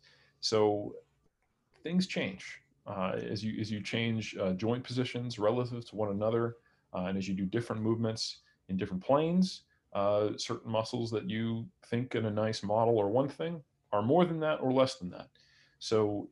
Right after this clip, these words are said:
it is always a little more complicated in the human body than we, we, we model it to be.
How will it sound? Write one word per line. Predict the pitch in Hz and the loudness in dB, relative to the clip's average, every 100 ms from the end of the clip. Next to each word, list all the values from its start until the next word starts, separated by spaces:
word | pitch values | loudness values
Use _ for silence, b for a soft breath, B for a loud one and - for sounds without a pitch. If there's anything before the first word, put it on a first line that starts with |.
| - | -4
it | 113 | 0
is | 107 107 101 95 - | 0 0 -2 -6 2
always | 156 175 135 104 95 | 6 6 6 2 -2
a | 101 | -2
little | 104 101 | 0 2
more | 92 90 | 0 -2
complicated | - 98 95 92 95 87 87 | -2 -2 -2 -6 -4 -4 -6
in | 85 | -10
the | 90 | -8
human | 90 90 | -8 -4
body | 87 87 90 | -2 -2 -4
than | 90 87 | -6 -10
we, | 90 90 90 _ _ | -10 -12 -14 _ _
we, | 98 92 90 | -8 -6 -4
we | 98 | -4
model | 92 95 107 104 98 | 0 4 4 2 -4
it | - | -10
to | - | -8
be. | 101 117 | -4 -4